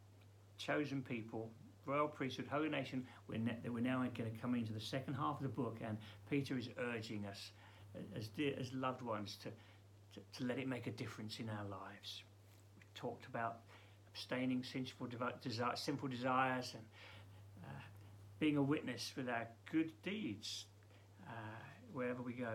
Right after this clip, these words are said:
Now we're in verse thirteen. "Submit yourselves, for the Lord's sake, to every human authority." Whoa. "Whether to the emperor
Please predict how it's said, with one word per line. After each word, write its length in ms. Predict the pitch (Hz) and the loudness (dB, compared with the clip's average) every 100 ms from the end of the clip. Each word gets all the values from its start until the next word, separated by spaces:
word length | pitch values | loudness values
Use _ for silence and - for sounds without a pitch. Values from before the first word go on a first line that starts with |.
| 107 | 2
Now 200 | 127 135 | 2 2
we're 80 | 131 | 2
in 100 | 120 | 2
verse 240 | 131 123 - | 2 0 0
thirteen. 520 | 143 135 151 123 110 - - - - - - - - - | 0 0 0 0 -2 -8 -18 -20 -18 -20 -20 -20 -20 -16
"Submit 640 | - - 190 185 220 302 - | -2 2 4 6 6 6 4
yourselves, 1000 | 160 123 - 104 87 82 85 - - - - - - | 4 4 4 2 2 0 -2 -6 -10 -12 -18 -20 -10
for 80 | - | 0
the 120 | 131 | 2
Lord's 440 | 131 147 190 180 - | 4 4 6 4 2
sake, 480 | - 92 92 101 - - - - - - - | -2 -4 -4 -8 -12 -18 -20 -20 -20 -20 -10
to 120 | - 160 | -4 -2
every 400 | - 196 196 220 | 2 2 2 0
human 460 | 220 - 190 175 170 | 0 -4 -4 -2 -2
authority." 1200 | 165 156 - - 170 160 135 107 - 101 - - - - - - - 151 104 | -2 -4 -12 -4 0 2 0 -4 -10 -10 -10 -16 -18 -20 -20 -20 -16 -8 -4
Whoa. 260 | 117 131 - - - - - - - | -2 -2 -6 -12 -18 -20 -18 -18 -6
"Whether 280 | 147 151 170 | 2 6 6
to 180 | 170 160 | 4 4
the 200 | 143 - | 4 2
emperor 460 | 156 156 143 185 | 0 0 2 2